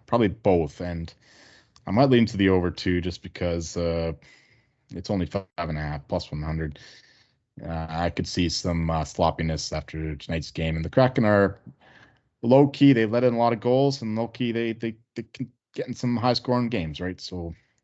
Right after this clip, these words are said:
I, I, yeah, but the, I might not even play the over. I'm just leaning that way.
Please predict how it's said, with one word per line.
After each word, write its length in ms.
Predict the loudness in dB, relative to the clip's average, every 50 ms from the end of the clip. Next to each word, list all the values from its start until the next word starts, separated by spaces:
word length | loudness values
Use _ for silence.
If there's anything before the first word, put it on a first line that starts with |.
| _ _ -16
I, 200 | -10 -8 -6 -6
I, 360 | -4 -4 -4 -4 -4 -6 -8 -10 _ _ _ _ _ _ _ _ _ _ _ _ _ _ _ -2
yeah, 180 | -2 -2 -2
but 240 | -4 -6 -8 -4 0
the, 200 | 2 2 2 4 4
I 80 | 6
might 140 | 8 8 8
not 100 | 8 6
even 140 | 4 4 2
play 160 | 0 -2 -2
the 100 | -2 -2
over. 100 | -2 -4
I'm 80 | -4 -4
just 240 | -4 -6 -6 -4 -6
leaning 200 | -4 -4 -4 -6
that 160 | -8 -8 -6
way. 220 | -6 -6 -6 -6